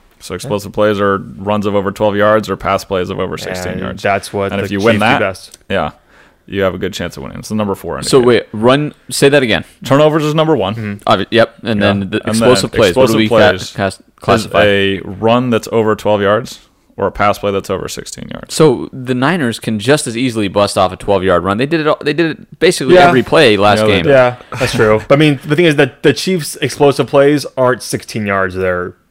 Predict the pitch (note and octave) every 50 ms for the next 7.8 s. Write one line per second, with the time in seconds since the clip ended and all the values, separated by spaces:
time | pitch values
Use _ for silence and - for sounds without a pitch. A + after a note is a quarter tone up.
0 | _ _ _ _ _ _ - - - - - - - - D2+ - - - - -
1 | - - G2 G2 F#2+ F#2 F2+ F2+ _ _ _ _ _ _ _ - - _ _ _
2 | _ _ _ - D#3 D#3+ D#3+ E3 D#3+ D#3+ F3+ F3+ F#3+ G3+ - F#3 E3 D#3 D#3 -
3 | D#3 D#3 D#3 D3 C#3 C3+ C3+ C3 - C3+ C3+ A#2+ B2+ C3 C3 B2+ B2 B2+ B2+ B2+
4 | - _ - A#2 A#2 A2 B2 A#2 G#2+ G#2 A2+ G#2 A#2 A2 G#2+ G#2+ G#2+ G#2 G2+ G2
5 | G2 G2 G2+ G2+ G2 G#2 G2+ G2 G2+ G2 - _ - A2 G#2 G#2 G2+ G2+ G2 -
6 | A2+ G#2 G#2 G2+ G2+ - - - A2+ G#2+ - - C#3 A#2+ A2+ G#2+ G#2+ G2+ A2+ G#2+
7 | G#2+ G#2 G2+ G2+ G2 G2 F#2+ G#2 G2 G2 G2 G2 F#2+ - -